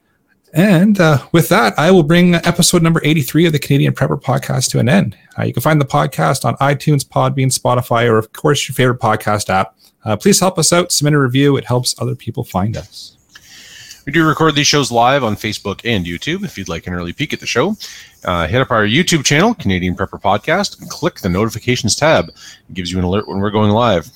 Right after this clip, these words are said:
Speaker 2: If you wanna find me directly, I'm on Instagram at P P S W O. Every once in a while, I, I post things that I'm doing there, or by email, alan at prepperpodcast dot C A, although I will admit that I've not checked that email recently since the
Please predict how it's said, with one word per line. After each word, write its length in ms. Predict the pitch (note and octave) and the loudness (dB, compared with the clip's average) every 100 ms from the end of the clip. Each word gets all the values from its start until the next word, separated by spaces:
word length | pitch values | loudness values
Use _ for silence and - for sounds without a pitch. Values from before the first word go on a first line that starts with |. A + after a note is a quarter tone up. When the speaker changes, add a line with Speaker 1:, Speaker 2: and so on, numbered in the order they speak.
| - | -20
Speaker 2:
If 80 | - | -6
you 60 | F#2+ | -4
wanna 100 | F#2 | -2
find 240 | A2 A2 | 0 2
me 100 | A2+ | 2
directly, 380 | G#2+ C#3+ - D3+ | 2 0 0 2
I'm 140 | G#2+ | 2
on 100 | G2 | 2
Instagram 400 | A2 A2 A#2+ A#2+ | 0 0 0 2
at 180 | B2 - | 0 -2
P 140 | - | -8
P 180 | G2 G#2 | -6 -4
S 120 | G2+ | -2
W 280 | - G2+ G2+ C3 | -2 -2 0 2
O. 160 | C#3+ | 2
Every 160 | F#2+ F#2+ | 0 0
once 260 | G2+ - | -2 -2
in 60 | G2 | -2
a 20 | |
while, 400 | G2 G2 G2+ G2+ - | 0 0 0 -2 -4
I, 220 | F#2 F2+ - | -6 -6 -8
I 200 | F#2 F#2 E2+ - | -6 -6 -6 -10
post 300 | G#2 F#2 - | -8 -6 -2
things 220 | G2+ F#2+ | 0 0
that 80 | G2 | 0
I'm 80 | |
doing 240 | F#2+ G2 G2 | 0 0 0
there, 240 | D3 F3 - - - - | 2 0 -4 -20 -20 -8
or 520 | G2+ G#2+ G#2+ A2 - _ | -2 2 2 2 -2 _
by 180 | F#2+ F#2+ | -2 0
email, 340 | B2 C#3+ C3+ - | 2 4 2 0
alan 340 | G2+ G2+ G2+ F#2 | 0 0 0 -2
at 140 | F#2+ | -6
prepperpodcast 720 | G#2 F#2 - F#2+ - F2 - | -6 -6 -2 -4 -2 -4 -4
dot 180 | F2+ - | -6 -4
C 180 | G#2 C3 | -2 0
A, 200 | D3 C3+ | 0 0
although 260 | G2 F#2 | 0 0
I 120 | F2+ F2 | -2 -2
will 300 | F2+ E2+ D#2+ | -4 -6 -12
admit 360 | - F2 G#2+ - | -20 -4 -4 -2
that 100 | G2 | -4
I've 340 | F2 D#2+ - _ _ | -4 -6 -14 _ _
not 240 | G2 G2+ - | -4 -2 -2
checked 180 | A2 - | -4 -4
that 160 | G2+ | -2
email 220 | G2+ G2 | 0 0
recently 480 | F2+ G2 G#2+ F#2+ G2+ | 0 -4 -4 -4 -2
since 720 | F#2+ F#2+ F2+ - - - - _ | -2 -2 -4 -6 -10 -18 -20 _
the 400 | G2 F#2 F#2 E2+ | -4 -4 -4 -6